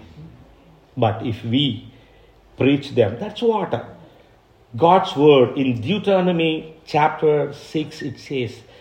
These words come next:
"Teach your children to learn the law of the covenant of God, so that they will not forget." Even Proverbs, we see,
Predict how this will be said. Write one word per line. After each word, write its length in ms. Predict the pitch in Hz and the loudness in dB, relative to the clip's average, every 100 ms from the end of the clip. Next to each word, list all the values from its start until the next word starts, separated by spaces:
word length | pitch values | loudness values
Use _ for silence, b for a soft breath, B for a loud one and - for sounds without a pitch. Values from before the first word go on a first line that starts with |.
| b _ | b _
"Teach 380 | 285 320 285 - | 4 6 4 6
your 240 | 302 294 | 8 8
children 680 | - - 330 330 330 311 - | 4 2 4 6 4 4 0
to 380 | 254 247 240 - B B | 0 2 2 -2 B B
learn 500 | 139 156 190 226 233 | 2 6 6 6 4
the 120 | 233 | 6
law 500 | 226 214 208 202 180 | 6 6 0 -4 -6
of 140 | - 123 | -8 -8
the 80 | 123 | -2
covenant 500 | - 170 196 185 180 | 2 2 0 -6 -10
of 300 | 175 - - | -12 -14 -8
God, 440 | 139 131 104 - - b b - | -2 -2 -2 -8 -20 b b -6
so 240 | - 180 | 0 2
that 200 | 190 170 | 2 0
they 140 | 170 | 0
will 160 | 196 196 | 0 -2
not 300 | 208 208 - | -6 -10 -8
forget." 340 | 214 190 127 | -8 -4 -6
Even 400 | - 202 226 202 | -4 -2 -2 0
Proverbs, 480 | 214 233 262 202 - - b b b _ | 0 2 4 2 -2 -12 b b b _
we 140 | 202 | -4
see, 640 | 185 - 262 240 131 - | -4 -4 -2 -2 -4 -10